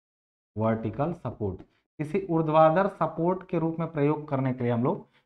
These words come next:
लकड़ी के पोल का प्रयोग करते हैं। तो ये सब मार्केट में इसके मिलने वाले रूप हैं। आप खरीदने जाएंगे तो आप पेड़ नहीं खरीद लेंगे, खरीदेंगे भी तो उनको इस रूप में कन्वर्ट करा के रखा जाता है। आप क्या चाहते हैं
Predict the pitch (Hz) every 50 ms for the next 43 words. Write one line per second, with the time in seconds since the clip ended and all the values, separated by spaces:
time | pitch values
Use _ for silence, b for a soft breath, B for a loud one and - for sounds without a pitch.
0 | _ - 131 135 139 135 - 147 156 156 151 208 202 - - - 170 170 170 175
1 | 170 170 143 117 - 110 104 98 98 95 - - - 95 - _ - 95 95 -
2 | _ _ _ _ _ _ - 170 175 202 233 240 233 240 - 233 247 240 - -
3 | - _ _ _ _ - 131 135 143 151 160 165 160 - 226 233 226 226 202 196
4 | 196 190 185 190 - - 208 196 170 156 156 160 170 180 185 175 165 156 156 151
5 | 143 135 127 127 - 156 175 185 180 180 180 - 156 139 143 147 165 185 185 170
6 | 151 139 131 131 151 185 202 190 - _ _ _ - - 208 208 - - 185 185
7 | 202 196 185 180 185 190 180 - 160 143 131 117 110 107 104 101 - - 139 147
8 | 156 160 185 185 185 180 170 180 202 214 208 - - - _ - - 156 156 156
9 | - 170 - 202 202 196 - 185 180 185 185 185 190 180 - 170 151 151 151 170
10 | 175 175 175 - 160 160 165 160 170 151 135 135 - - 180 170 165 156 - 185
11 | 180 175 165 160 - - - 180 175 170 175 165 147 147 147 - 170 165 170 180
12 | b